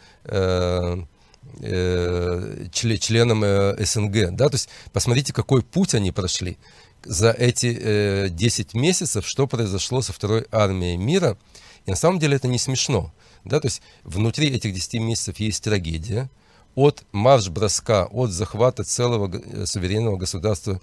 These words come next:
в Европе, самой крупной территории на, на территории Европы государства, до дарения в декабре месяцев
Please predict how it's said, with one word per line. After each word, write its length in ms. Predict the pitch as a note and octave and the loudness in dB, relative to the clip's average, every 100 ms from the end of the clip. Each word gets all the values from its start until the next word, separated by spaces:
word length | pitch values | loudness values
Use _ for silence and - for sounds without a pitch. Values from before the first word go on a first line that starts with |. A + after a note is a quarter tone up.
| _ | _
в 80 | - | -6
Европе, 560 | E2+ A2 F#2+ F2 - - - | -2 0 0 -2 -8 -16 -12
самой 380 | - A#2+ A#2+ C3 | -2 2 2 2
крупной 340 | - A2 A#2 | -2 -4 -2
территории 640 | G#2 G#2 F#2 G#2 G#2+ G#2 F2+ - _ | -2 -4 -4 -2 0 0 -4 -12 _
на, 240 | - G#2 A#2 | -2 0 0
на 300 | G#2+ G2 G2+ | -2 0 0
территории 500 | - F#2 - G2+ F#2+ | -2 -4 -2 -2 -2
Европы 480 | G2+ F2+ G2 F#2 | -2 -2 -2 -2
государства, 720 | E2+ F2 - E2+ E2+ - C#3 D#3 _ - _ | -4 -6 -6 -6 -6 -4 -6 -6 _ -20 _
до 360 | - E2 E3+ G3 - - | -4 4 6 4 -2 -12
дарения 600 | F#2 A#2 A2+ D#3 D3 A2+ | 2 4 4 2 2 0
в 40 | |
декабре 500 | F#2+ A2 A2 G2+ G2+ | -2 -2 -2 -2 -2
месяцев 800 | F#2+ G2 C#3+ F3+ E3 - G#2 - | -2 -2 -2 -2 -4 -2 -4 -6